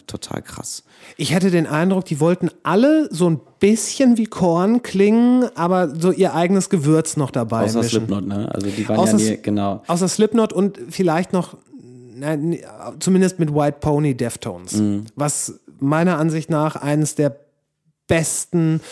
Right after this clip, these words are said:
Speaker 2: und bis heute unerreichten
Speaker 1: Ja.
Speaker 2: Rockalben aller Zeiten ist.
Speaker 1: Aber da gab's ja auch so ganz viel geilen Scheiß, den man gar nicht auf dem Schirm hatte. Also zum Beispiel El Nino ist ja auch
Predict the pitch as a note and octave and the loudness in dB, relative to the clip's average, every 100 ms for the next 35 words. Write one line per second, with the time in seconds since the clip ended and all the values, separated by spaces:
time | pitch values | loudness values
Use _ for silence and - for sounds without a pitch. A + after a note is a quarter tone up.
0 | - - C#3+ C#3+ - D#3 D3+ - G3 G3 | -14 -8 -2 -2 0 0 0 0 2 2
1 | - D3+ C#3 C3 D3 D3 - D#3 D3 C#3 | 0 -4 -2 -2 -2 -4 -8 -4 -2 -4
2 | - C3 C3 - - B2+ C#3 C3+ C3+ C3 | -6 -2 0 0 -2 -4 -2 -2 -2 -2
3 | B2+ _ _ _ _ - D3 A#2 - F#2+ | -4 _ _ _ _ -4 -2 -2 -6 -8
4 | F#2+ - - - - - - - A2 B2+ | -10 -12 -14 -16 -20 -20 -12 -6 -2 0
5 | C#3 D#3 D3+ C#3 B2+ C#3+ C#3+ C#3+ C#3+ - | -2 -2 -2 -2 -2 -4 -2 -2 -2 -8
6 | - - C3+ B2 B2 B2+ C#3+ - B2+ C3+ | -16 -8 -6 -4 -4 -2 -4 -4 -6 -6
7 | B2+ C3 B2+ A#2+ A#2+ C3+ - A#2 A#2 - | -4 -4 -4 -4 -4 -4 -8 -12 -12 -8
8 | C3+ C3 G2+ F#2+ - G2+ G2+ B2 A#2+ - | -8 -8 -8 -8 -6 -6 -4 -4 -4 -2
9 | G2+ A2+ A2 B2 C#3+ D3 D3 C#3 G2+ - | 2 2 2 0 0 0 0 -2 -6 -4
10 | C3 G#2+ B2+ - | -2 0 -2 -4